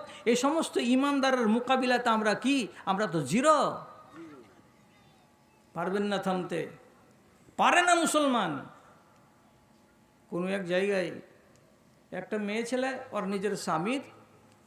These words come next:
হাঁটুর এইখানে আর এই পায়ের এইখানিতে রসুনের গুঁড়া আর গাছের, এ, রস টস ইত্যাদি খুব নাড়ছে,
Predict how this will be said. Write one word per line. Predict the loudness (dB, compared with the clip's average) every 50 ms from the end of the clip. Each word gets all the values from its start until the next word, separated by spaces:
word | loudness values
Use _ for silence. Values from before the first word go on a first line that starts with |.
| _ -20 -20 -20 -20 -20 -20 _ -20 -20 -20 -20 -16 -12 -12 -10 -6 -2
হাঁটুর | -2 -2 0 0 0 -2 0
এইখানে | 0 2 2 2 0 0 0 0 0 0 0 0 -2 -4 -6 -12 -10
আর | -8 -8 -8 -6 -4
এই | -2 0 0 -2 -2 -4
পায়ের | -2 -2 0 0 0 0
এইখানিতে | 0 0 -2 -2 -2 -2 -2 -2 -2 -2 -2 -4 -4 -6 -10 -16 -20 -20 -20 -10 -4
রসুনের | -2 0 0 0 0 0 0 2 2 2 2
গুঁড়া | 2 0 0 0 0 0 0 0 -2 -6 -12 -14 -20 -20 -12 -6
আর | -2 -2 -2
গাছের, | 0 0 0 -2 0 0 0 2 2 2
এ, | 2 2 0 0 -2 -2 -4 -4 -2 -2
রস | -2 0 0 0 0 -2 -2 -4 -4
টস | -2 -2 -2 -2 -2
ইত্যাদি | -4 -6 -4 -2 -4 -2 -2 -2 -4 -4 -6 -12 -20 -16 -8
খুব | -2 0 2 2
নাড়ছে, | 4 4 4 4 2 0 0 -4 -4 -4 -4 -6 -8